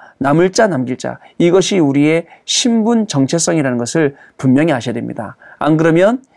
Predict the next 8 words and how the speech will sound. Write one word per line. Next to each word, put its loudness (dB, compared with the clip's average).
이렇게 0
신분을 0
모르고, 0
어, -6
분수에 2
안 0
맞는 0
일들을 2